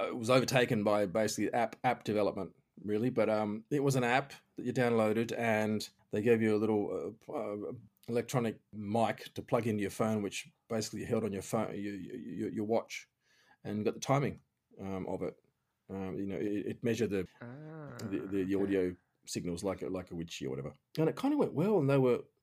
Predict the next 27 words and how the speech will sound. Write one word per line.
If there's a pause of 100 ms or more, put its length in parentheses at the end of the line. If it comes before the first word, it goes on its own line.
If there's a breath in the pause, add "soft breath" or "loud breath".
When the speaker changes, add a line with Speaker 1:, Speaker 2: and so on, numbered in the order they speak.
(120)
Speaker 1:
yeah,
it's
a
really
cool
little, (100)
little
tool.
It's
in
a
little
wooden
box
and
stuff.
It's
quite
small. (760 soft breath)
And (340)
I
thought
it
would
go
pretty
well,